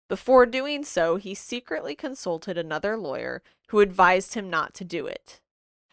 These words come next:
The lawyer later said that he warned Addams that it sounded like the plot of a film called Double Indemnity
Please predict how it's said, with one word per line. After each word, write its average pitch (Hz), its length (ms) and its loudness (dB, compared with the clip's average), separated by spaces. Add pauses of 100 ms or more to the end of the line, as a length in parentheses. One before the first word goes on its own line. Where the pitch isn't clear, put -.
(140)
The 202 100 2
lawyer 214 400 2
later 214 380 2
said 151 460 -4
that 160 140 -6
he 190 140 -8
warned 185 440 -4
Addams 143 500 -2
that 175 140 -6
it - 120 -6
sounded 196 400 -2
like 180 220 2
the 190 80 -6
plot 151 420 -4
of 160 120 -6
a 180 80 -4
film 170 560 -6 (260)
called 180 320 0
Double 214 540 0
Indemnity 170 800 -10